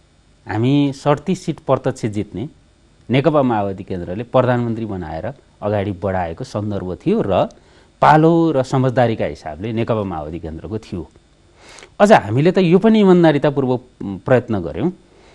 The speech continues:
शक्ति बाँडफाँडको कोणबाट राष्ट्रपति, उपराष्ट्रपति, प्रधानमन्त्री, सभामुख, उपसभामुख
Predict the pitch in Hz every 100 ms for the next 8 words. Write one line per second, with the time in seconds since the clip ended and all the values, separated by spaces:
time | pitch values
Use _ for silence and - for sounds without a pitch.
0 | - - - - 170 170 - 208 208 202
1 | 139 135 156 139 165 165 151 147 135 131
2 | 127 143 139 110 - 113 120 127 131 139
3 | 139 - 117 117 113 127 110 110 123 127
4 | - 117 104 104 113 113 113 123 127 127
5 | _ _ _ - 104 98 104 117 127 127
6 | 107 110 - 101 95 104 127